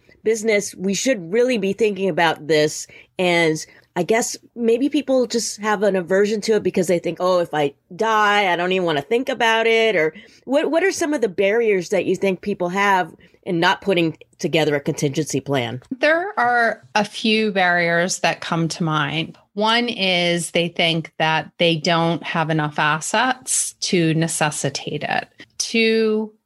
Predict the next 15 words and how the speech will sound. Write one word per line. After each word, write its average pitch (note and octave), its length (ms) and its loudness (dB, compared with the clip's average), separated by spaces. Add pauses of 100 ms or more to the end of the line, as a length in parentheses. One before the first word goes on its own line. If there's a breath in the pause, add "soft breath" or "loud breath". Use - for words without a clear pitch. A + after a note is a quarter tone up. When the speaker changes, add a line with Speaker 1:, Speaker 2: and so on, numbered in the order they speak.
(160)
Speaker 2:
is E3+ 500 0
that D#3+ 600 -2 (260)
they F3+ 160 2
think E3+ 480 -2
that E3 300 2
if F3 260 -2
they D#3+ 160 0
plan E3 400 -2
for A3 320 -4
it, C4+ 240 0 (220)
then D#3+ 480 0
something E3 420 -2
bad D#3 260 0
will D3 140 -2
happen, D3 460 -4